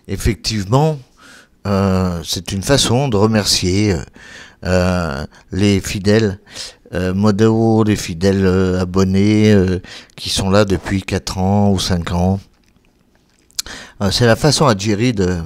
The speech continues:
de les remercier. Non, mais là, franchement,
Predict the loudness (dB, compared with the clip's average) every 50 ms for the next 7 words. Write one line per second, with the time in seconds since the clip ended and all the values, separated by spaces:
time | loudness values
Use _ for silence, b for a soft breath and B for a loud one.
0 | -10 -12 -2 0 2 4 4 4 4 4 2 2 0 0 -2 -4 -4 -4 -6 -6
1 | B B B B B B B B B B -16 -6 -2 0 0 2 2 0 0 -2
2 | -2 0 2 2 2 2 0 -2 -2 -2 -2 0 0 2 2 2 0 -2